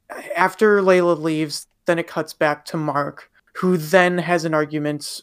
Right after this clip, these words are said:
with Steve, who is now stuck in the mirror world. Mark has full control over the body, and Steve is stuck in the background. He's starting to realize what it was like for Mark the entire time.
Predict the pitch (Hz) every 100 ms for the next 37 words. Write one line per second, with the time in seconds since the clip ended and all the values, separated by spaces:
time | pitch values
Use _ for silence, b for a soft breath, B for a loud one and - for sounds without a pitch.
0 | - 143 139 - - 151 143 143 - b
1 | b - 151 143 151 143 143 - 135 131
2 | 131 135 139 120 - - - 156 165 170
3 | 160 151 - 147 - 139 139 135 127 131
4 | 131 135 131 110 - - b b b b
5 | b b b _ _ _ _ _ 156 135
6 | 131 - - 143 135 - 139 139 - -
7 | - _ _ _ - - 143 135 135 -
8 | - - - - - _ _ _ _ _
9 | _ _ _ 156 139 - - 160 156 151
10 | 147 139 135 143 151 147 147 - 143 135
11 | - 147 139 143 139 - 143 135 143 131
12 | 135 139 135